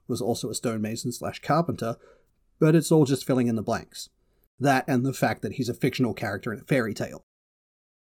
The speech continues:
Anyway, Hypatia grew up being educated by her father,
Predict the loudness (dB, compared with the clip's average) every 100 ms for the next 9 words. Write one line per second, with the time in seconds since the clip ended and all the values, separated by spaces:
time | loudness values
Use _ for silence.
0 | _ 2 8 8 8 2 0 0 6 6
1 | 6 2 6 8 8 8 0 0 0 -2
2 | -2 -2 -2 -2 -2 -2 0 2 2 2